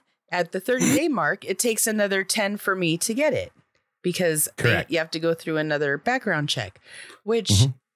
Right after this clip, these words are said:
Speaker 1: again is bullshit. Like if you're, <laughs> if you're getting a background check for one, why isn't it working for the other? And there's more
Speaker 2: Correct.
Speaker 1: fees because of the background check, which is,
Speaker 2: Mm-hmm.
Speaker 1: yeah. So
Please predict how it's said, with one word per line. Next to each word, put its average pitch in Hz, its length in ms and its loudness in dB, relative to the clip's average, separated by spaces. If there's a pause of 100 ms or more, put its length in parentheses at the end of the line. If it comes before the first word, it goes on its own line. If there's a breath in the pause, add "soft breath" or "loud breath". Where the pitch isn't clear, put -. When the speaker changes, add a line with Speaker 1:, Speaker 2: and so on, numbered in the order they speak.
(140)
Speaker 1:
again 175 480 0
is 175 200 0
bullshit. 214 680 0
Like 170 260 -2
if 196 260 -2
you're, 220 600 0
<laughs> - 320 -4
if - 320 -8
you're 302 260 0 (600 loud breath)
getting 320 260 2
a 330 60 -2
background 320 440 0
check 320 180 -2
for 311 160 0
one, 302 380 2
why 214 240 2
isn't 226 280 0
it 180 80 0
working 208 360 0
for 208 120 0
the 202 180 -2
other? 131 420 2
And 247 180 0
there's 320 220 0
more 359 260 2
Speaker 2:
Correct. 175 180 4
Speaker 1:
fees 139 200 0
because 180 340 -2
of 180 60 -4
the 208 60 -2
background 220 460 -2
check, - 320 -2
which 156 240 -2
is, 156 260 0
Speaker 2:
Mm-hmm. 107 200 4 (680 loud breath)
Speaker 1:
yeah. - 280 -4 (100)
So 170 400 -2